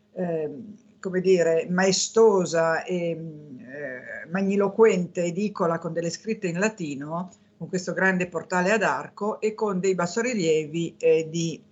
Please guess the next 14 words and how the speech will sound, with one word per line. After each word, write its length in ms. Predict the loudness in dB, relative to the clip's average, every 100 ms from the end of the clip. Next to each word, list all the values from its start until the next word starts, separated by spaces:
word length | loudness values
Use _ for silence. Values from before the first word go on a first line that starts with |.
| _
eh, 480 | -4 -2 -2 -2 0
Giannino 320 | 2 4 4
Castiglioni. 760 | 2 -2 0 4 4 2 -2 -6 -14 _ _
Quello 220 | 4 4
che 120 | 6 2
vediamo 320 | 2 0 -2
qui 180 | 0 0
è 20 |
il 80 | 0
disegno 420 | -2 0 0 0
d'archivio, 680 | -2 -4 -2 -2 0 -2
proprio 300 | -2 -4 -4
dell'archivio 600 | -2 0 -2 -2 -2 -2
Portaluppi, 880 | -4 -4 0 0 0 -4 -2 -2 -2